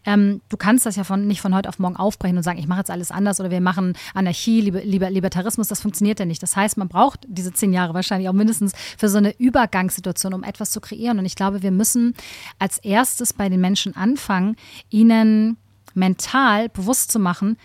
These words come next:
dass sie keine Opfer sind, erstens, dass sie keine Regierung brauchen, dass man das eigentlich von Grund auf, was unser grundsätzliches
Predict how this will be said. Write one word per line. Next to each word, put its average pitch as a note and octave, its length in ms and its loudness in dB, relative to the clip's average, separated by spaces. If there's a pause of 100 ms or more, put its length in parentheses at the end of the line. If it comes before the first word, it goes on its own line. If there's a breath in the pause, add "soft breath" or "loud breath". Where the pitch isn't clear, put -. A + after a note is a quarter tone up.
(100 soft breath)
dass G3 160 -2
sie A3+ 80 -6
keine F#3+ 240 -4
Opfer A3+ 300 -8
sind, C#4 280 -6
erstens, F#3+ 600 -8 (300)
dass G3+ 140 0
sie A#3+ 80 -4
keine A3 320 -2
Regierung F#3+ 320 -4
brauchen, G#3+ 560 -2 (340 soft breath)
dass G3 200 -4
man F#3 100 0
das E3+ 240 -4
eigentlich B3 400 0
von F3+ 220 -4
Grund D4 340 0
auf, F3+ 160 -4
was F#3 160 -6
unser A3 260 2
grundsätzliches A3+ 840 -2